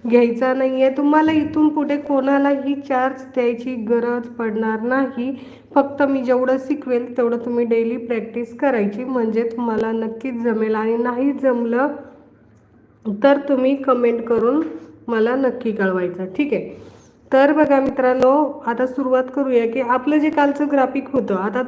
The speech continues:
जर तुमचं ग्राफिक जर तुम्हाला शोधायचं म्हटलं तर ते कुठं शोधायचं की हे सी वॉल,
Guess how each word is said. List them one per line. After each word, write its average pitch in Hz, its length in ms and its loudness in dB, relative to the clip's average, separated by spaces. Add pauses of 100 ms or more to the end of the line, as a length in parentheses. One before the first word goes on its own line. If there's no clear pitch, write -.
जर 262 240 4
तुमचं 269 420 2
ग्राफिक 247 340 -2
जर 254 200 2 (100)
तुम्हाला 247 360 0
शोधायचं 240 540 -2
म्हटलं 247 500 0
तर 254 180 0
ते 302 60 0
कुठं 277 300 -2
शोधायचं 220 540 -2
की 220 160 -8
हे 269 220 0
सी 247 340 -8
वॉल, 202 260 -2